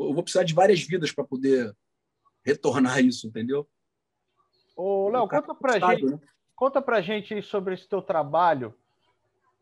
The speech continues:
Speaker 2: com pessoas que precisam muito do jiu-jitsu. Eu sei que você tem um trabalho bacana aí. Mais do
Speaker 1: É.
Speaker 2: que jiu-jitsu como apenas questões físicas, né?
Speaker 1: É.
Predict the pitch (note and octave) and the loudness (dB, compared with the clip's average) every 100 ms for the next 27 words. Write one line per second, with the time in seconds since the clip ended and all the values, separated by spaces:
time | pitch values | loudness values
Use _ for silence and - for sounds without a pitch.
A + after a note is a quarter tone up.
0 | _ _ _ _ D#3+ D#3+ D3+ D3+ D3 C#3+ | _ _ _ _ -10 -6 -6 -8 -10 -10
1 | C#3 C3+ B2+ A#2 A2+ A#2 - D#3+ - - | -10 -10 -12 -14 -16 -20 -14 -12 -12 -10
2 | E3 D#3+ C#3 _ D#3 - D#3+ - G3 E3+ | -6 -6 -6 _ -14 -12 -14 -12 -12 -8
3 | F#3 D#3+ D3 - E3 F#3 G3+ D#3 C#3+ C3+ | -8 -10 -14 -14 -6 -4 -4 -4 -8 -10
4 | B2+ A#2+ A#2 G#2+ _ _ _ _ _ _ | -10 -14 -16 -18 _ _ _ _ _ _
5 | _ C3 - F3+ E3 E3 D3 - C#3+ D#3 | _ -20 -12 -12 -12 -14 -14 -12 -12 -12
6 | C#3+ C#3+ C#3 C#3 C3+ B2 - C#3 B2+ C3 | -8 -6 -6 -6 -6 -6 -6 -6 -6 -12
7 | - _ _ _ _ _ _ _ _ D#3 | -20 _ _ _ _ _ _ _ _ -2
8 | F#3 A#3+ A3 G#3 A#3 G3 D#3+ C#3 D3+ E3 | 2 4 2 0 0 0 -2 -6 -6 -6
9 | F3+ D#3+ E3+ D#3 D3 E3 D#3+ C3+ A#2+ _ | -10 -12 -8 -6 -6 -6 -8 -8 -12 _
10 | _ _ _ _ _ C3+ - D#3+ C#3 - | _ _ _ _ _ -12 -8 -10 -10 -8
11 | F3 D#3+ A#2+ A2+ A#2 A#2+ C#3 C#3 _ _ | -6 -6 -8 -12 -12 -10 -12 -14 _ _
12 | _ _ _ _ _ _ - G#2+ G2 | _ _ _ _ _ _ -10 -6 -6